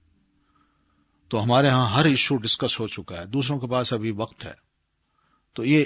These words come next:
اس طرح کے دلائل دیے جاتے ہیں، مگر یہ کوئی ات-، اتنے ٹھوس نہیں ہے کہ جن کو کہا جائے کہ ہاں بھئی یہ درست ہے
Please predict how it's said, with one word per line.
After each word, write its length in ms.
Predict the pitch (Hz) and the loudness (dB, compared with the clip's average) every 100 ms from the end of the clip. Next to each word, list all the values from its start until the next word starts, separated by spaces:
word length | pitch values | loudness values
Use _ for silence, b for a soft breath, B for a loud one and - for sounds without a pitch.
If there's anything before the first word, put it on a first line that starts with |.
| - | 2
اس 180 | 160 - | 0 2
طرح 140 | 147 | 0
کے 180 | 131 117 | -2 -4
دلائل 460 | 101 107 110 110 101 | -4 0 0 0 -4
دیے 140 | 101 | -8
جاتے 300 | 92 98 139 | -8 -10 -8
ہیں، 80 | 151 | -8
مگر 240 | 139 131 | -2 0
یہ 160 | 127 123 | 2 0
کوئی 200 | 123 120 | -2 -2
ات-، 240 | 127 120 - | -2 -4 -4
اتنے 280 | 131 - 120 | -4 -2 -4
ٹھوس 460 | - 135 135 - | 2 4 6 4
نہیں 240 | 92 82 82 | 0 -8 -14
ہے 80 | - _ _ _ _ _ _ _ _ | -20 _ _ _ _ _ _ _ _
کہ 100 | 104 | 0
جن 160 | 104 110 | 2 2
کو 120 | 113 | 2
کہا 260 | 131 120 | 4 4
جائے 180 | 117 104 | 4 2
کہ 120 | - | 0
ہاں 220 | 101 101 101 | -2 0 -2
بھئی 200 | 98 98 | -2 -6
یہ 60 | |
درست 380 | 92 101 92 | -6 -6 -8
ہے 60 | - | -10